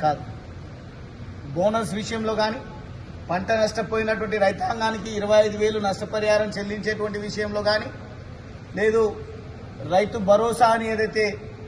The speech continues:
అసాధ్యమైనటువంటి భరోసాలు ఇచ్చి ఈరోజు రైతాంగాన్ని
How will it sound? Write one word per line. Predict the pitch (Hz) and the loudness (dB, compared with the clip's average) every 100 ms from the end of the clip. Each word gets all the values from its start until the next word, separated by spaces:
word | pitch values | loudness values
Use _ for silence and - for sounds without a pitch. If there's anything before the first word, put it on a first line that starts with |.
| - - - - - - 151 | -14 -14 -14 -16 -16 -8 2
అసాధ్యమైనటువంటి | 208 226 208 226 226 220 214 208 220 - - 165 | 4 4 2 -2 -2 -4 -4 -2 -4 -8 -8 -2
భరోసాలు | 196 214 214 202 202 | 0 2 4 4 2
ఇచ్చి | 220 208 | -6 -2
ఈరోజు | 208 202 202 175 - - - - - | -2 0 -2 -4 -10 -16 -14 -12 0
రైతాంగాన్ని | 175 202 226 226 220 226 233 | 2 4 4 4 2 2 0